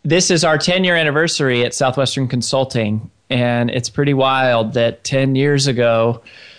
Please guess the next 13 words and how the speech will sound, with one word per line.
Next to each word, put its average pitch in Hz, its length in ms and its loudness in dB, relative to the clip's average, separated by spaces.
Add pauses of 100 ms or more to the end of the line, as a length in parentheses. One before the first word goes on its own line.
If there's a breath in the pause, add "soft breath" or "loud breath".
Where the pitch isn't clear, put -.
(340 loud breath)
I 139 260 2
was 131 560 4
twenty-three 156 760 2
years 151 260 2
old, 139 500 0 (300)
and 131 560 0
we 135 180 0
started 139 440 2
this 127 120 0
business 139 380 -2
with 135 180 0
four 156 280 2
people. 143 520 0